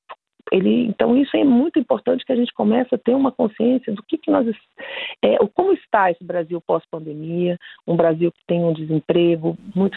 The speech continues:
forte. Então, tudo isso, ele tem uma influência,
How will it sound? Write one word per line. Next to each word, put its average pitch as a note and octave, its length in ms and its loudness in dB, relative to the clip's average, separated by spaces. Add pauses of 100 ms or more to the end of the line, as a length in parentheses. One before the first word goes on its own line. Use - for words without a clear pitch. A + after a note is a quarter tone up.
(100)
forte. E3 600 4 (500)
Então, G#3 600 2 (160)
tudo B3 260 2
isso, A3+ 460 2 (240)
ele A3 180 0
tem A3 500 2
uma A3+ 160 4
influência, A3 760 0